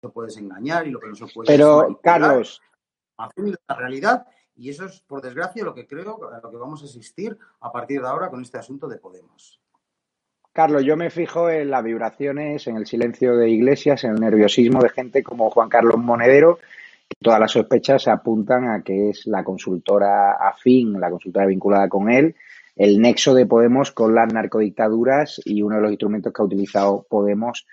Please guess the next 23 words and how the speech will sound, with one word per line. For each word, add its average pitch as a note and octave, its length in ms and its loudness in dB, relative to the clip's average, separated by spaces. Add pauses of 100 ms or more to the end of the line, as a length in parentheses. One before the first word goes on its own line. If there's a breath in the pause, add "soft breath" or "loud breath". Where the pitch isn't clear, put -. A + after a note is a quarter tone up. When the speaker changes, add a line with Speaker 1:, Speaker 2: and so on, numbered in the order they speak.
(300 soft breath)
Speaker 2:
para G#2 360 2
esa G#2 260 -6
financiación G2 800 -6
irregular, G#2+ 720 2
para F#2 140 0
una F#2+ 120 -4
financiación A2 640 -4 (140)
que G2 140 -2
le F#2+ 140 0
ha G2+ 80 2
valido A2 440 4
para A#2 160 2
llegar F#2+ 220 2
a A#2+ 60 4
la A2+ 80 2
vicepresidencia G2 840 -4
del F2+ 220 -6
gobierno, G2+ 380 4
que E2+ 100 -8
no F#2+ 80 -2
hay F#2+ 100 2
que G2+ 100 0
olvidarlo. G2+ 540 4